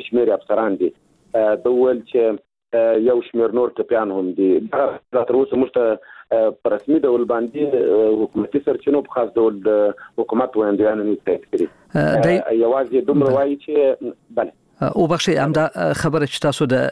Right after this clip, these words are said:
Speaker 2: ولایتي شورا د مشر په وینا وکړه، د عطاالله افغان، آه، د اسوشي-، اسوشیټیډ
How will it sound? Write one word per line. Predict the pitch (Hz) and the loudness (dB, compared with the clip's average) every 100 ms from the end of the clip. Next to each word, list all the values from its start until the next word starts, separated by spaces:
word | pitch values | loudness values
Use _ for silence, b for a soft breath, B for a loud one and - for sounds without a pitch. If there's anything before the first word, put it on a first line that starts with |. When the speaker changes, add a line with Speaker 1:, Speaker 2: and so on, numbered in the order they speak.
| - | -2
Speaker 2:
ولایتي | 123 123 - | 0 0 -2
شورا | - 127 123 | -4 -2 0
د | 117 | 0
مشر | 120 135 - | 0 0 -2
په | 123 135 | -6 -2
وینا | 113 113 113 | 0 0 0
وکړه، | 110 - | -2 -2
د | 110 | -2
عطاالله | 110 107 123 113 120 | -2 0 0 0 2
افغان، | 110 - 127 - B B B B - | 0 -2 -4 -4 B B B B -4
آه، | 143 117 135 | 0 0 0
د | 120 170 160 - | 0 2 0 -2
اسوشي-، | 127 - 131 143 156 - - | -4 -4 -2 0 -2 -4 -6
اسوشیټیډ | 127 - 127 135 139 147 - _ 156 160 165 143 127 | -4 -2 -2 0 -2 -4 -18 _ -2 0 0 -2 -6